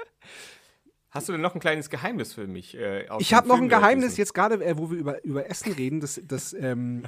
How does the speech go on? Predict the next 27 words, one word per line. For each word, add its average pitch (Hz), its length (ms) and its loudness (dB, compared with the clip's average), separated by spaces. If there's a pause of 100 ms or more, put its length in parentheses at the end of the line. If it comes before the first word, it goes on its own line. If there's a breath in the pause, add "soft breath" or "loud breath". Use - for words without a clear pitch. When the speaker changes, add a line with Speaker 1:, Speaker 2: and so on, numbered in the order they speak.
Speaker 2:
<laughs> - 80 -12
findet 202 260 2
am 139 220 -4
Essenstisch - 760 -8
statt. - 440 -12 (340 loud breath)
Und 139 160 -2
zwar, 165 400 4
ähm, 160 260 0
der, 104 120 0
Speaker 1:
Okay. 123 140 0 (100)
Speaker 2:
der 135 100 2
Film 196 300 2
Django 190 360 0
Unchained. 160 520 -4 (100)
Eine 170 260 0
der 160 120 0
Szenen, 180 480 0
die 156 160 -2
am 135 60 4
Speaker 1:
Ja. 95 60 4
Speaker 2:
meisten 180 320 0
hängen 185 220 -2
bleiben, 139 300 -4
ist, 151 240 -8
wie 156 100 0
Leonardo 151 480 0
DiCaprio 151 720 -4